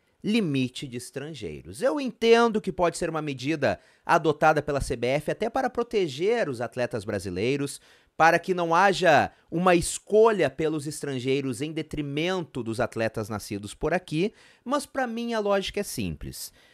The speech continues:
Se o jogador é estrangeiro, é bom de bola, tem interesse em vir para o clube e o clube tem dinheiro pra contratar,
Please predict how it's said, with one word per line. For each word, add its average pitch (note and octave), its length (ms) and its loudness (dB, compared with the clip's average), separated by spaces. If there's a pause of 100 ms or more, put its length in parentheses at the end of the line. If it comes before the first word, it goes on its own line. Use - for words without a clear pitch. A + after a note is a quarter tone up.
(140)
Se - 80 -6
o C#4 40 0
jogador C#4 380 8
é C4+ 60 2
estrangeiro, E3 720 0 (580)
é B3 180 10
bom G3 280 8
de G3 120 0
bola, C3+ 520 8 (520)
tem C#4+ 180 8
interesse G#3+ 460 8
em G3 40 2
vir F3+ 160 4
para F3+ 160 2
o F3+ 60 2
clube A#2 380 2
e B2+ 40 2
o C3 40 -4
clube D#3 260 -2
tem G3+ 220 -4
dinheiro C#3 340 -6
pra B2 140 -10
contratar, B2 680 0